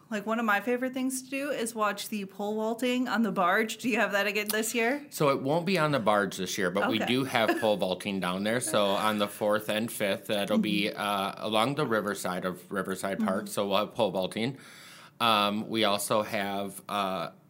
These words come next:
Speaker 2: on the north side of the park, we'll also have a couple other acts. We'll have a military band as well as the Wisconsin Singers, which they're so fun to watch and
Speaker 1: <laughs>
Speaker 2: get up there and do their thing. And, uh, we have R C C W Wrestling, which is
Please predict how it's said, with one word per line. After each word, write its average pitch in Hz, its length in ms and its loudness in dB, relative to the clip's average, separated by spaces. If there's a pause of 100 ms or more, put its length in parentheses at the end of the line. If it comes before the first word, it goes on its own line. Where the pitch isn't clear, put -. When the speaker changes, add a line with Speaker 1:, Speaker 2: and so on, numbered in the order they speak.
(720)
Speaker 2:
on 131 180 2
the 127 80 2
north 107 220 0
side 113 180 0
of 110 40 -4
the 107 60 -4
park, 110 300 0
we'll 104 140 0
also 107 360 0
have 104 420 -2
a - 100 -10
couple 156 320 -2
other 110 240 2
acts. 95 280 -2
We'll 110 80 -6
have 101 140 -4
a 104 60 -4
military 104 500 -4
band 101 340 -4
as 98 160 -8
well 104 220 0
as 101 160 -6
the 101 80 -8
Wisconsin 98 480 -4
Singers, 90 440 -4
which 101 280 -10
they're 104 280 -2
so 101 340 -2
fun 95 260 -4
to 95 60 0
watch 90 420 -2
and 110 280 0 (200)
Speaker 1:
<laughs> - 200 -20
Speaker 2:
get 104 120 2
up 101 120 2
there 101 140 2
and 98 100 0
do 101 140 -2
their 98 220 0
thing. 110 340 0
And, 98 180 0
uh, 95 260 0 (640)
we 110 260 4
have 101 340 0
R 107 200 0
C 147 260 -4
C 131 240 -2
W 110 420 0
Wrestling, 123 460 -2
which 107 240 -4
is 101 420 -4